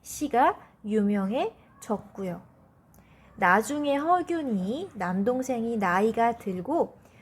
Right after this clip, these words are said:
"우리 누나가 오래전에 돌아가셨는데 우리 누나가 쓴 시 정말 좋으니까 여러분 좀 보세요"라고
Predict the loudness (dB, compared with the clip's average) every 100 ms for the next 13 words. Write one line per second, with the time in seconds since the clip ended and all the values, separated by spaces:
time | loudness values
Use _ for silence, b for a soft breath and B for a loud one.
0 | b -2 0 0 0 0 0 0 -2 0
1 | 0 0 -2 -4 -6 0 2 2 0 -2
2 | -4 -2 -2 -2 2 2 0 -8 -20 B
3 | B B B -6 -2 0 0 2 2 0
4 | -2 -4 -6 -6 -8 -6 -2 0 2 0
5 | 0 0 0 -4 -2 -2 -2 -4 -2 0
6 | 0 0 -4 -2 -4 -4 -2 2 4 4
7 | 2 -2 -8 -2 -2